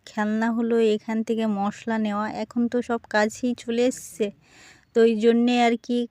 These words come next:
কাছ থেকে মশলা নিয়ে খেলে, জানো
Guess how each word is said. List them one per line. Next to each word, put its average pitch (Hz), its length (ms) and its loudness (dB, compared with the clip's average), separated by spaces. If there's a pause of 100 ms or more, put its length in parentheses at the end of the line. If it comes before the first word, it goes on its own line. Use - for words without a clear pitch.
কাছ 226 300 2
থেকে 254 260 0
মশলা 226 580 2
নিয়ে 240 280 4
খেলে, 190 360 -6
জানো 233 260 0